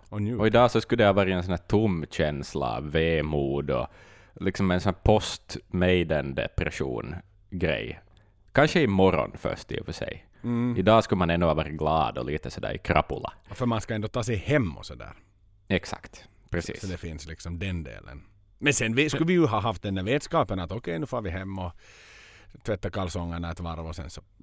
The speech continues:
Speaker 1: far vi iväg igen.
Speaker 2: Nå, i och för sig, ja. Så skulle vi ha dragit vidare. Ja, det var mycket, mycket kul på agendan. Ehm, mm.
Speaker 1: Väldigt mycket kul på agendan som blev till väldigt lite kul.
Speaker 2: Ja.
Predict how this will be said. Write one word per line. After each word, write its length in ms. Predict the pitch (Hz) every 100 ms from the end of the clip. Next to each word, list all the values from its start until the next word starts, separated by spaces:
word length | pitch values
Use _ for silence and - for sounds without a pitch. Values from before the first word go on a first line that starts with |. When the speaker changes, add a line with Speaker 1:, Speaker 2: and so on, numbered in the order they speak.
| 71
Speaker 1:
far 140 | 123
vi 100 | 123
iväg 220 | 76 80
igen. 300 | 78 107 95 - _ _ _ _ _
Speaker 2:
Nå, 160 | - 110
i 140 | 92
och 60 | 82
för 80 | 90
sig, 280 | 120 90 65
ja. 200 | 55 - - -
Så 140 | -
skulle 180 | - 85
vi 60 |
ha 60 | 80
dragit 280 | 78 80 76
vidare. 400 | 85 78 - - - - - - - - _ -
Ja, 260 | 110 120 - -
det 120 | - 101
var 100 | 113
mycket, 420 | 107 - - 73 - -
mycket 480 | 98 127 - 104 -
kul 380 | 101 95 73 -
på 120 | 95
agendan. 640 | 85 87 82 78 71 60 - - - -
Ehm, 500 | 87 78 76 98 - - _ _ _ _ -
mm. 280 | 117 92 92 _ _ - -
Speaker 1:
Väldigt 340 | - 196 226 165
mycket 280 | 160 147 135
kul 200 | 143 120
på 120 | 120
agendan 380 | 113 117 107 101
som 120 | 107
blev 200 | 104 98
till 120 | 101
väldigt 340 | 98 90 90
lite 420 | 85 87 110 101 92
kul. 400 | 147 147 78 65 - _ - - - - -
Speaker 2:
Ja. 240 | - 82